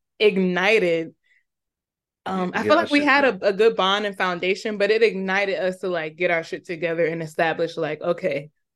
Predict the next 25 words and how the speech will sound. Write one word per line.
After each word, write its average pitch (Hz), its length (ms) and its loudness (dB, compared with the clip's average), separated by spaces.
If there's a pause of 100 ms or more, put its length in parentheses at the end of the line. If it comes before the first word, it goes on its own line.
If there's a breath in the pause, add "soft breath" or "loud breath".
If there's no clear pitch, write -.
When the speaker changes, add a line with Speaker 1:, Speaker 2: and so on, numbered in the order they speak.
(640)
Speaker 1:
like, 120 360 -10 (200)
this 208 220 2
is 208 140 -8
it. 180 360 2
Like, 165 220 0
we 208 200 4
are 185 180 4 (240)
family. 196 300 0
Like, 175 280 2
we're 170 420 -6
starting 175 380 0
to 156 360 -4
build 185 240 4
a 180 60 -2
family, 165 400 -4
even 226 160 -4
though 208 160 2
we 196 160 2
didn't, 170 200 -2
like, 156 200 -6
really 170 240 -4
have 165 220 -4
those 165 180 -2
conversations. 165 960 -6
Like, 151 320 -4